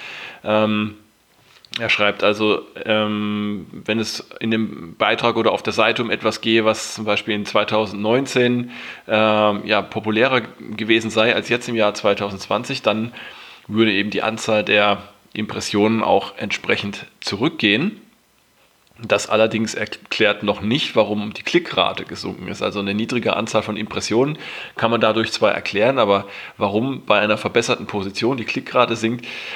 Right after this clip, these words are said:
das, ähm, erscheint, ähm, aufgrund des, der Popularität des Themas erstmal, ja, nicht einleuchtend.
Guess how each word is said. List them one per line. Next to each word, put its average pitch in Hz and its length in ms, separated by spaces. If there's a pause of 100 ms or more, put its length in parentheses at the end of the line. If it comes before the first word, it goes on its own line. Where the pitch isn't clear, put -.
(140)
das, - 360 (140)
ähm, 104 480
erscheint, 98 640
ähm, 98 640
aufgrund - 560
des, - 440 (100)
der - 140
Popularität 101 600
des 117 120
Themas 107 360
erstmal, 98 760
ja, 90 220
nicht 110 240
einleuchtend. 92 680